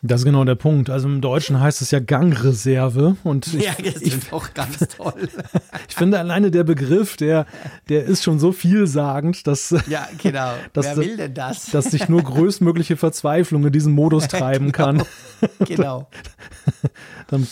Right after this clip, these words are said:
Speaker 1: wenn du wirklich
Speaker 2: Ja.
Speaker 1: wissen willst, wann dein Stündlein geschlagen hat. Nein, aber also ich, ich glaube, bei der, bei der grundsätzlichen oder bei der ersten Version der Uhr,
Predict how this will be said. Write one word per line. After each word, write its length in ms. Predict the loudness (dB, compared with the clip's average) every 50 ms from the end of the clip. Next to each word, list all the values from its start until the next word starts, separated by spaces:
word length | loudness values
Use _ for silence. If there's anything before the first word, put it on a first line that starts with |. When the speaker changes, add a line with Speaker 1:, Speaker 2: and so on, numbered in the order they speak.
| -4 0
Speaker 1:
wenn 100 | 2 2
du 100 | 4 4
wirklich 240 | 4 4 2 0 2
Speaker 2:
Ja. 40 | 2
Speaker 1:
wissen 260 | 2 2 2 2 4
willst, 220 | 2 2 2 0
wann 120 | -2 0 0
dein 140 | 0 -2
Stündlein 440 | 0 0 2 2 2 2 2 0 2
geschlagen 460 | 0 -2 -2 -2 -2 -2 -2 -2 -2
hat. 140 | -2 -4 -6 -8 -18 -20 -18 -8
Nein, 280 | -6 -4 -2 -2 -2 -4
aber 280 | -4 -2 0 0 0 -2 -6 -18 -20 -20 _
also 240 | -8 -2 0 0 0 -2 -4 -12 -16 -16 -18 _ _ _ _
ich, 160 | -8 -8 -8 -6
ich 180 | -4 -4 -4 -2
glaube, 420 | 0 2 2 4 4 4 4 2 2
bei 140 | 0 0 0
der, 180 | 2 0 0
bei 200 | -2 -2 -2 0
der 120 | 0 0 -2
grundsätzlichen 1040 | 0 0 2 2 4 2 2 0 2 0 0 0 2 2 2 2 2 2 0 -2
oder 160 | -4 -6 -6 -4
bei 140 | -4 -6
der 140 | -6 -6 -4
ersten 360 | -2 0 0 0 0 -2 0
Version 520 | 0 0 0 0 0 0 0 2 2 2 0
der 100 | 0 -4
Uhr, 480 | -4 -2 2 4 4 4 4 2 2